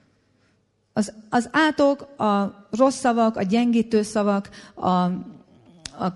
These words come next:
a kritikák birodalmában nem maradhatsz. Ki kell onnan jönni. És hoz egy egyszerű példát,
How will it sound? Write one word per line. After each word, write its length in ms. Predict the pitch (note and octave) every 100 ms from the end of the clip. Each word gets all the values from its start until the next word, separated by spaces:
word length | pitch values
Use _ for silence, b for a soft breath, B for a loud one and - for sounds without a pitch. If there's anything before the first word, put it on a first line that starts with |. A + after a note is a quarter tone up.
| -
a 300 | G3 - -
kritikák 500 | - B3+ B3+ A3 G3+
birodalmában 600 | A#3 A3 G#3+ G#3+ G#3+ A3+
nem 160 | C4+ C4
maradhatsz. 680 | G#3 F#3 - F3 - - - _ _ _ _ _ _ _ _ _ _ _ _
Ki 120 | - D#4
kell 220 | C4 A3+
onnan 260 | B3 G#3+
jönni. 500 | G3+ A3 G3 - - - - _ _ _ _ _ _ _ _ _ _ _ _
És 120 | -
hoz 200 | - E4+
egy 120 | A3
egyszerű 380 | A#3 A#3+ G#3+ F#3
példát, 640 | F3+ G#3+ F3+ E3 C#3+ -